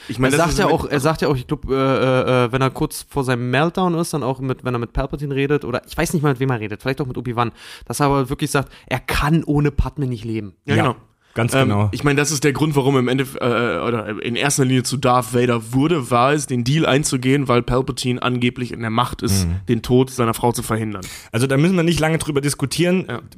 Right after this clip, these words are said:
Speaker 3: Anakin ist besessen von dem Gedanken oder der Furcht, dass er verlassen wird. Hauptsächlich von Padme und von seinem zukünftigen Kind. Ähm,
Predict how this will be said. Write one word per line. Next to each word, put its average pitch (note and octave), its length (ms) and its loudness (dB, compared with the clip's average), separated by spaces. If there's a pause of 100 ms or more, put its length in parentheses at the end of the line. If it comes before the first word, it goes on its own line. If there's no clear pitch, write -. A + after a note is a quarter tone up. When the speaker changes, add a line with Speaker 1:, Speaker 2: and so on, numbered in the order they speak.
(180)
Speaker 3:
Anakin E3+ 420 2
ist D#3 140 0
besessen F3 720 0
von D3+ 320 0
dem D3 180 2
Gedanken C#3 480 0
oder C3 160 2
der A#2 140 2
Furcht, D#3 420 0
dass A#2+ 140 0
er A#2+ 100 0
verlassen C#3+ 480 0
wird. E3+ 260 0 (520)
Hauptsächlich B2+ 440 0
von B2+ 160 0
Padme C#3 360 2
und A#2+ 160 0
von B2+ 120 2
seinem A2+ 260 2
zukünftigen A#2 680 0
Kind. C#3+ 320 0 (460)
Ähm, A#2+ 340 4